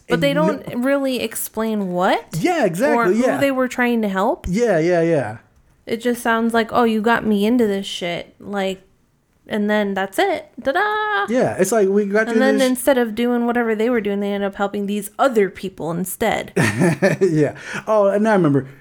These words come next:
Speaker 2: they're con artists. <laughs> I didn't know that when I saw the movie.
Speaker 1: No.
Speaker 2: I'm looking at Wikipedia. Apparently, they're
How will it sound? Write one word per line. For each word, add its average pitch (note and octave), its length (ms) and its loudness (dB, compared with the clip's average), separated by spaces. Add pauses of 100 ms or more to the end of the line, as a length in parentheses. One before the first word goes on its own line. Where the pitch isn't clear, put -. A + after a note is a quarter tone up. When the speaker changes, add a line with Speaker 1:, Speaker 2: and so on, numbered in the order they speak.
(600)
Speaker 2:
they're A#2 320 0
con B2 400 2
artists. - 560 -4 (160)
<laughs> - 140 -6 (1700)
I E3 140 0
didn't A#3 160 0
know D#3 160 2
that D#3 360 -2
when B2 180 -6
I D#3+ 100 2
saw G3+ 200 0
the A#3 80 -4
movie. D#4+ 420 0 (220)
Speaker 1:
No. A#3 600 0 (480)
Speaker 2:
I'm F3 140 2
looking A3+ 180 2
at G#3+ 160 2
Wikipedia. G#3 680 0
Apparently, C#4 320 0
they're C4+ 260 0